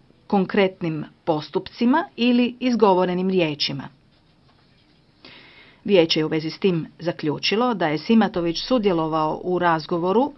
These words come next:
o ciljevima napada na Lovinac, među kojima je bio i cilj da što više lokalnog stanovništva napusti to područje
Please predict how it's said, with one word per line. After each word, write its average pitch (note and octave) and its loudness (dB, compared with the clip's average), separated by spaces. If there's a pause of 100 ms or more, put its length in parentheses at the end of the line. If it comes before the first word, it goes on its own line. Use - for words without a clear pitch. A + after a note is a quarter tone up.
(680)
o G#3+ 0
ciljevima F#3+ 4
napada E3 -2 (460)
na E3 -2 (120)
Lovinac, E3+ 0 (2250)
među E4 0
kojima D4 4
je C4+ 4
bio C4 6
i D4+ 2
cilj A3+ 0 (440)
da G3 4
što - 2
više C#4 2 (120)
lokalnog F3+ 0
stanovništva F#3+ 0 (280)
napusti F#3 0
to D3 -2
područje D#3+ -4